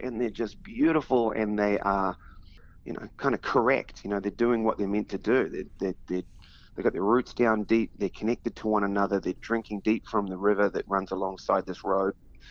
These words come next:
that I was, uh, driving along, you know, in this particular, on this particular day, and growing tall, providing shade for me, useful, you know, and, um, man,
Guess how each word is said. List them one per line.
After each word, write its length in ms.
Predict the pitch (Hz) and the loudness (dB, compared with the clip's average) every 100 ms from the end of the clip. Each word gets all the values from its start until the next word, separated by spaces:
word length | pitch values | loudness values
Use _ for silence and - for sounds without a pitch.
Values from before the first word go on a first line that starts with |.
| - - - | -20 -20 -2
that 140 | 113 107 | 2 4
I 120 | 110 | 2
was, 220 | 104 92 | 2 -2
uh, 160 | 101 90 - | -4 -6 -10
driving 340 | - 104 101 98 | -4 0 0 -2
along, 340 | 92 92 117 - | -4 -4 -6 -10
you 100 | 95 | -8
know, 180 | 90 - | -6 -6
in 100 | 92 | -6
this 140 | 95 | -6
particular, 520 | - - 101 - 92 - | -8 -8 -8 -4 -4 -4
on 120 | 92 | -6
this 100 | 95 | -8
particular 440 | - - - 95 | -8 -6 -4 -4
day, 300 | 92 95 98 - | 0 2 2 0
and 200 | 104 104 - - - - - | -2 -2 -8 -20 -20 -20 -4
growing 320 | 135 143 139 | 4 4 4
tall, 520 | 123 - 139 143 139 - - | 0 0 2 2 0 -4 -2
providing 460 | 117 123 127 120 | 0 2 2 0
shade 360 | 110 131 120 120 | -4 -2 0 -2
for 140 | 107 | -6
me, 340 | 113 113 110 98 - - | -6 -4 -6 -8 -14 -10
useful, 440 | 110 120 - - - | -8 -6 -6 -10 -8
you 80 | 104 | -6
know, 100 | 98 | -4
and, 400 | - 104 104 98 | -4 -4 -4 -2
um, 260 | 104 98 98 - - - - - - - | -2 -2 -8 -18 -20 -20 -20 -20 -20 -12
man, 280 | - 156 - | -2 0 -2